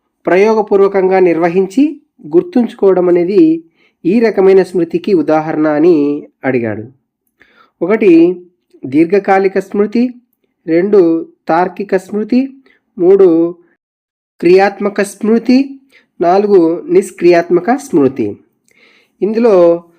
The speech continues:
సరైన సమాధానం వచ్చేసి ఆప్షన్ త్రీ క్రియాత్మక స్మృతి. ఇక్కడ ప్రయోగాత్మకంగా చేసి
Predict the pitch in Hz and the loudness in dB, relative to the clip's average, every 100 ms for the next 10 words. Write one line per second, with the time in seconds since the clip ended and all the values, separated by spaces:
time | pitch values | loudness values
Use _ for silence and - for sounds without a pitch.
0 | _ - 190 185 226 226 202 196 170 165 | _ -8 -4 -2 -2 -2 -6 -8 -6 -6
1 | 165 165 165 165 175 165 208 190 156 151 | -4 -4 -4 -4 -6 -6 -2 2 2 0
2 | 156 - _ _ 160 175 175 185 180 185 | -4 -14 _ _ -2 -2 -2 -4 -4 -2
3 | 220 240 233 _ - 190 196 196 196 190 | -4 -4 -10 _ 0 2 4 2 -2 -4
4 | 226 262 - _ - 151 131 131 107 - | -2 -4 -4 _ -4 0 0 -4 -12 -14
5 | _ _ _ _ _ _ _ _ 185 180 | _ _ _ _ _ _ _ _ -6 -4
6 | 214 202 147 147 _ _ _ 170 190 233 | 0 0 0 -4 _ _ _ 0 2 2
7 | 226 226 226 220 220 214 220 214 - - | 2 -2 -2 -4 -2 -2 -2 -4 -4 2
8 | 185 226 - 240 165 175 - | 2 2 0 2 4 4 0